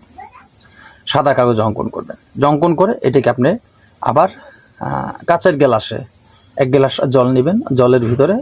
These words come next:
দিয়ে দিবেন যখন অঙ্কন করা হয়ে যাবে। জলের ভিতর যখন নকশাটা দিয়ে দিবেন, এই পুরো লেখাটা ধুয়ে যাবে। কোথায় ধুয়ে যাবে? জলের সাথে ধুয়ে যাবে। তো জলের সাথে ধুয়ে গেলে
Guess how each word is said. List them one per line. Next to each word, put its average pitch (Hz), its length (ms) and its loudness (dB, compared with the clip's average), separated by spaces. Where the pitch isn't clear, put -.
দিয়ে 123 180 6
দিবেন 101 280 -2
যখন 113 240 0
অঙ্কন 110 240 0
করা 101 180 2
হয়ে 110 180 0
যাবে। - 200 -6
জলের 175 280 6
ভিতর 190 280 4
যখন 214 200 4
নকশাটা 185 280 2
দিয়ে 165 200 4
দিবেন, 180 220 4
এই 156 140 4
পুরো 190 200 4
লেখাটা 160 440 2
ধুয়ে 180 260 8
যাবে। 101 240 2
কোথায় 156 240 2
ধুয়ে 190 200 6
যাবে? 220 200 4
জলের 185 280 4
সাথে 127 160 0
ধুয়ে 107 240 2
যাবে। 95 220 -2
তো 175 100 2
জলের 170 300 2
সাথে 196 160 2
ধুয়ে 143 240 4
গেলে 135 200 2